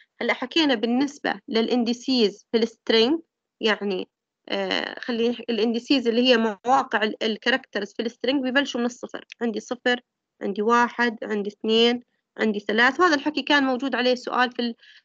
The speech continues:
الاساينمنتس السابقة وحتى في الامتحان إجا عليه. حكينا إنه ال-، الكاركترز اللي موجودين في السترينج ببلش الاندكس إلهم من الصفر، فبالتالي هون بس تحكي له s dot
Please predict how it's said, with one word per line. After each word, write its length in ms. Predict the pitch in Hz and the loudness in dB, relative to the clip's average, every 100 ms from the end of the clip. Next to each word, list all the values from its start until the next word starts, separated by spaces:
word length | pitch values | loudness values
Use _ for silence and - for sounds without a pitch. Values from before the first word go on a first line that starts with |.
| _ | _
الاساينمنتس 580 | 247 - 269 247 226 - | -10 2 2 2 -2 -8
السابقة 500 | 214 254 247 247 240 | -6 -2 -2 -2 -4
وحتى 360 | 226 269 - 226 | -4 -6 -6 -4
في 60 | |
الامتحان 520 | 226 220 - - 233 | -4 -6 -4 0 0
إجا 220 | - 185 202 | 0 -4 -4
عليه. 180 | - - _ _ _ - | -4 -10 _ _ _ -14
حكينا 400 | 247 254 220 226 | 2 4 4 2
إنه 200 | 214 208 | 0 0
ال-، 120 | 196 - _ - - | -4 -10 _ -20 -10
الكاركترز 720 | 208 262 254 269 - 302 285 | -2 2 2 2 2 2 2
اللي 140 | 208 214 | -2 -2
موجودين 520 | 214 208 220 247 226 | -2 -4 -2 -2 -2
في 80 | - | -4
السترينج 560 | - _ 247 311 247 | -10 _ 2 4 2
ببلش 440 | 226 262 247 226 214 | 2 2 0 -4 -4
الاندكس 520 | 214 254 233 247 - | -2 0 0 -2 -2
إلهم 320 | 240 247 233 | 0 2 2
من 100 | 233 | 0
الصفر، 380 | 226 - - - _ _ - _ | -2 -8 -8 -10 _ _ -20 _
فبالتالي 480 | 262 302 - 294 247 | 0 0 4 2 4
هون 200 | 254 214 | -2 -2
بس 160 | 226 269 | -4 -6
تحكي 360 | 269 - - | -12 -8 -6
له 140 | 208 - 196 | -6 -2 -2
s 180 | 202 - _ 190 240 | -2 -10 _ -6 -2
dot 340 | 247 - | -2 -4